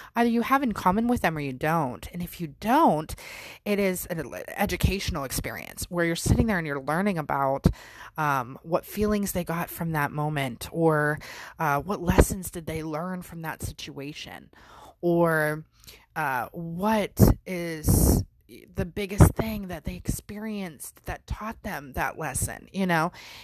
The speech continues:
And you can put it in this Rolodex of, of situations that have happened in your head as you're talking to them. And,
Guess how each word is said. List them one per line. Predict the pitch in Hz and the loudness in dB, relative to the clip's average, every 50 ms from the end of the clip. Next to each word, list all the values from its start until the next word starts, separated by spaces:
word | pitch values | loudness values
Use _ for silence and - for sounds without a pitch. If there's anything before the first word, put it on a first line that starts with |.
| - - - | -18 -6 -2
And | 214 202 196 190 185 180 180 180 180 - _ _ | 0 2 4 4 2 2 0 -4 -6 -8 _ _
you | 196 214 226 | -2 -2 2
can | - 220 180 170 | 4 2 2 2
put | - - - 320 339 294 | -2 -2 0 2 2 2
it | 214 180 | 2 0
in | - 196 185 175 165 156 | -2 -2 -4 -4 -2 -4
this | 156 151 143 156 - - - - - - - - - _ | -4 0 2 2 2 0 -2 -6 -8 -8 -8 -10 -12 _
Rolodex | 180 165 170 170 165 170 175 156 135 131 - - - - | -6 0 2 2 4 4 2 2 2 -2 -2 -4 -6 -6
of, | 147 139 135 - - - - - - - _ - | -6 -8 -8 -10 -12 -12 -12 -14 -16 -16 _ -10
of | - 123 90 - - - - - - - - - - | -8 -8 -8 -8 -12 -14 -14 -14 -14 -14 -14 -14 -8
situations | - - - 165 - 160 151 156 165 170 - - 143 95 - - - | -4 -2 -2 -2 -2 -2 0 0 0 2 2 0 0 0 -4 -12 -12
that | - 147 | -12 -12
have | 143 - | -10 -10
happened | - - 175 165 - - 143 95 107 113 - - | -6 -4 -4 -4 -4 -6 -8 -8 -10 -12 -12 -10
in | - 165 | -8 -6
your | 165 139 139 | -6 -6 -6
head | - - 220 202 175 143 135 | -4 -2 0 0 0 0 0
as | - - - - | -4 -6 -8 -8
you're | - | -8
talking | - - - 214 233 - 196 165 | -4 -2 -2 -2 -2 -2 -4 -4
to | 147 | -4
them. | - 117 104 110 127 | -4 -4 -6 -6 -8
And, | 147 151 | -12 -14